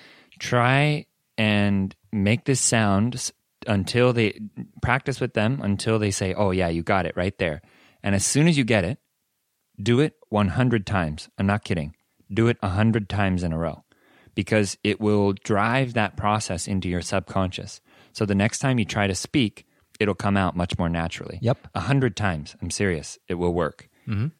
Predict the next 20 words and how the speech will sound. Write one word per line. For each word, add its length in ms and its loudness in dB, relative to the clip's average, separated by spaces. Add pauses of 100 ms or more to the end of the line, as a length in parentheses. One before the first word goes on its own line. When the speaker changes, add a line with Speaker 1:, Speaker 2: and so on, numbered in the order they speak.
(220)
Speaker 1:
That's 200 -4
what 80 -2
I 60 -2
used 200 -6
to 60 -12
do. 180 -10 (800)
All 60 4
right, 160 2
so 80 -2
that's 220 2
enough 240 2
of 80 -2
the, 280 4
the 60 0
boring 320 4
stuff 300 0
here. 220 0
Let's 180 0
get 180 4
into, 320 4